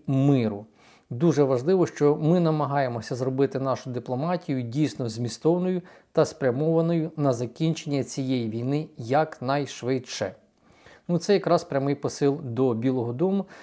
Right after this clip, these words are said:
але Білий Дім просить не лише про це, він і також наполягає на тому, що Зеленський має публічно заявити, що шкодує про сварку, яка сталася в овальному кабінеті. Я ще цього обов'язково торкнуся.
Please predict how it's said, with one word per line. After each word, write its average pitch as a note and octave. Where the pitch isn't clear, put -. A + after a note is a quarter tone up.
але D3
Білий B2+
Дім F3
просить D3
не C3
лише A#2+
про F3
це, F#3
він C#3
і B2+
також D3
наполягає D3+
на C3+
тому, D#3+
що D3+
Зеленський C#3
має C#3+
публічно C#3+
заявити, C3
що -
шкодує D3+
про C3
сварку, C3+
яка A2
сталася C3
в A#2+
овальному A#2
кабінеті. A#2
Я C#3
ще C#3+
цього C3+
обов'язково A#2+
торкнуся. -